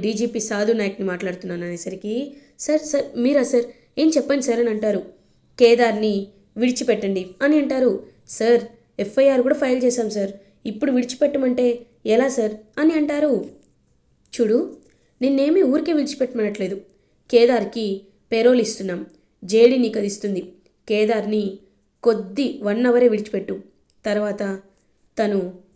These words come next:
ఏం చేయాలో వచ్చేస్తుంది" అనేసరికి ఇంకలా చూస్తూ ఉంటాడు. "ఇప్పుడు తప్పించుకున్నారు,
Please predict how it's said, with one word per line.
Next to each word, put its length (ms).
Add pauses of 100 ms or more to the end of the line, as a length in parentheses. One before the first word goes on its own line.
(140)
ఏం 220
చేయాలో 340
వచ్చేస్తుంది" 560 (340)
అనేసరికి 560 (500)
ఇంకలా 360
చూస్తూ 340
ఉంటాడు. 360 (400)
"ఇప్పుడు 260
తప్పించుకున్నారు, 720